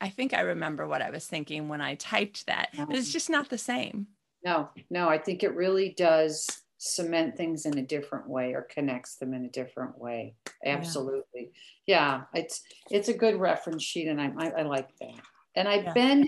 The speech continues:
Speaker 2: in this Thought Leadership Academy with Sarah Cannell, and she is of the belief, and I am too, she's also been my, my life coach for thirty years, is that books change people's lives.
Speaker 1: Yes.
Speaker 2: And a book changed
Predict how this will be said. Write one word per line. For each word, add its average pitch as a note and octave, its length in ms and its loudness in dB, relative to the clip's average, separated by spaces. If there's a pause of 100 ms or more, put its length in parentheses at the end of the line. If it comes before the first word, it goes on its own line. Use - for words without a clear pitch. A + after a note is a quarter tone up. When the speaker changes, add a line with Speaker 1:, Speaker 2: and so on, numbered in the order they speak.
Speaker 2:
in G3+ 180 2
this F#3 420 -2 (600)
Thought G3 260 8
Leadership G3 460 0
Academy G3 520 2
with F3 140 -2
Sarah E3 420 2
Cannell, D#3 680 0 (120)
and D3+ 300 -2
she F#3 760 -4 (140)
is E3 140 -4
of D#3+ 160 0
the E3+ 80 -6
belief, D#3+ 400 -4
and C#3+ 140 -2
I C#3+ 140 -2
am D3 200 -4
too, C#3 440 -2 (360)
she's F3+ 200 -4
also E3 220 4
been D#3 180 0
my, C#3+ 100 0 (100)
my D#3 140 -2
life D3 360 0
coach C#3 280 -4
for - 100 -12
thirty D3 300 -6
years, C#3+ 240 -2
is C#3+ 140 -8
that D3+ 200 -6
books F3 360 -6
change D3 440 -4
people's C#3+ 460 -10
lives. - 640 -8
Speaker 1:
Yes. F3 360 -4
Speaker 2:
And D#3 120 -6
a D3 100 -8
book F#3+ 260 -2
changed E3 520 -2